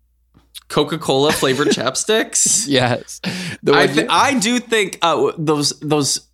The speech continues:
Speaker 1: um, soda flavored chapsticks will have a comeback.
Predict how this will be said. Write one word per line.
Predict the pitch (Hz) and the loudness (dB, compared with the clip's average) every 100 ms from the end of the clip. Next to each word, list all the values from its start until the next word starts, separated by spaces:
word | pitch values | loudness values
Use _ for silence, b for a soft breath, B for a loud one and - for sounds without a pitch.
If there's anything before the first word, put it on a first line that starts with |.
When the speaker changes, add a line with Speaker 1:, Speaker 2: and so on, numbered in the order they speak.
| _ _ _ | _ _ _
Speaker 1:
um, | 139 131 123 123 | 0 2 0 0
soda | - - 147 151 165 | 0 2 2 2 0
flavored | - 139 135 131 | 0 0 0 -2
chapsticks | - 127 107 - - | 0 -2 -2 -4 -4
will | 123 | -4
have | 117 117 | -2 -2
a | |
comeback. | 117 110 98 - - | -2 -4 -6 -8 -12